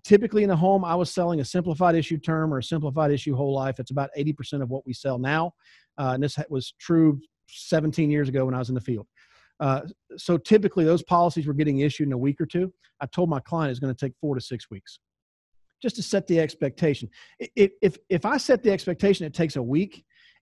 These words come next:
and it, it ends up taking two weeks, now I'm a liar to the client. But if I tell them four to six weeks and it ends up being a week, I'm a hero.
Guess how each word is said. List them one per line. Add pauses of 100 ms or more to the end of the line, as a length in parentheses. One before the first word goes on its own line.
and
it,
it
ends
up
taking
two
weeks,
now
I'm
a
liar
to
the
client. (840)
But
if
I
tell
them
four
to
six
weeks
and
it
ends
up
being
a
week,
I'm
a
hero.